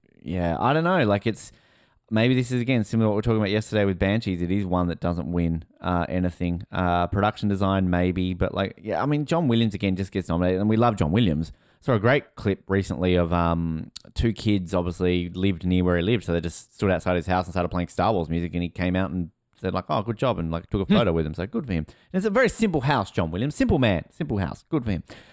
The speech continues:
Speaker 1: Um, but yeah, I don't know. I don't know. I mean,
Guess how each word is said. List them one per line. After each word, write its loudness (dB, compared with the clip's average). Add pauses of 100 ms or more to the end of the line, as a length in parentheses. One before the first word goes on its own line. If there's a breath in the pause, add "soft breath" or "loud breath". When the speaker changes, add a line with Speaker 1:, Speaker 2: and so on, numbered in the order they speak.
(200 loud breath)
Speaker 1:
Um, 2
but 2
yeah, 4
I 4
don't 2
know. 4 (120)
I 0
don't 2
know. 2
I 2
mean, 4